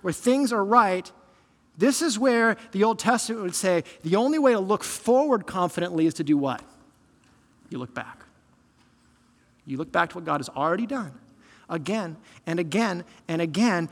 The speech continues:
And if he did it before, he's gonna do it again. And so the only confidence comes from looking back in order to look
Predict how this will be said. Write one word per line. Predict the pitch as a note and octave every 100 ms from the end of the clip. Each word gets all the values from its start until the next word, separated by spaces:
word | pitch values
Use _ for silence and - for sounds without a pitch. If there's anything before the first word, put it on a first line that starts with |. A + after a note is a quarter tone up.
| -
And | E3
if | E3+ -
he |
did | C#3+ F#3+
it | D#4 C4+
before, | - - G#2+ C3 - _ _ _ _ _ _ _ _ _
he's | E3+
gonna | F3+ D#3+
do | C3+ F#3+
it | C#4
again. | D3 B2+ A2+ A2 B2 _ _ _ _ _ _ _ _ _ _ -
And | G3
so | - A3
the | G3+
only | C#4 E4+ C#4
confidence | - C4+ E4+ - G3 D3+ -
comes | F3 E3+
from | - D#3+
looking | F3 D#3+
back | C3+ E3 D#3+ A2 - - _ _
in | D#3
order | D#3 D#3+
to | D3
look | B2+ A2+ -